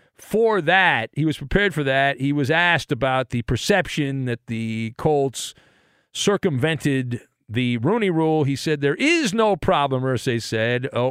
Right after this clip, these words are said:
"or perception, except some of you guys," meaning the media, "make a problem of perception."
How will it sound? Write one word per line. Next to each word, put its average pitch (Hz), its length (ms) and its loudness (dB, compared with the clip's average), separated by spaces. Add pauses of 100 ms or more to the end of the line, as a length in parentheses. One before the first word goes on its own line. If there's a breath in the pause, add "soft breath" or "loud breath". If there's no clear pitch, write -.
"or 170 220 0
perception, 131 1040 -2 (640)
except 247 680 0
some 233 280 0
of 185 160 2
you 262 480 6
guys," 151 720 4
meaning 160 240 0
the 143 80 2
media, 247 580 4
"make 202 260 0
a 175 120 0
problem 208 880 2
of 185 480 2
perception." 165 800 0